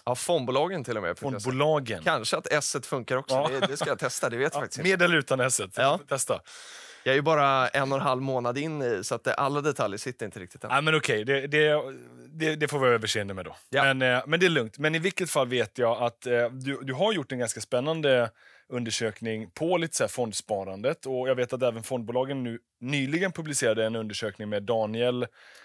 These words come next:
Speaker 2: Waldenström.
Speaker 1: Jajamän.
Speaker 2: Eh, där man har gått igenom lite fondstatistik och lite spar- och, och, eh, ägandestatistik framförallt är det väl.
Speaker 1: Precis.
Speaker 2: Där man kan konstatera att i princip alla vuxna människor äger fonder.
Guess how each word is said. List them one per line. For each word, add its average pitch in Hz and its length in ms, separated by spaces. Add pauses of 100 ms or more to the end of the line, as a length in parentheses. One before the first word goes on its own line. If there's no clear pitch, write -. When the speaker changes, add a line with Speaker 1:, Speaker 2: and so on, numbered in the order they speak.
(240)
Speaker 2:
Waldenström. 123 1200
Speaker 1:
Jajamän. 147 280 (400)
Speaker 2:
Eh, 107 640 (240)
där 127 200
man 120 140
har 127 60
gått 113 200
igenom 139 260
lite 127 200
fondstatistik - 880
och 101 260 (140)
lite 104 240
spar- 113 400
och, 104 140 (200)
och, - 260
eh, 107 240
ägandestatistik 113 1200
framförallt 117 440
är 87 80
det 82 60
väl. 80 140 (200)
Speaker 1:
Precis. 151 420 (920)
Speaker 2:
Där 165 220
man 160 120
kan 147 140
konstatera 139 560
att - 200
i 156 100
princip 123 360
alla 117 240
vuxna 113 260
människor 113 400
äger 123 360
fonder. 117 500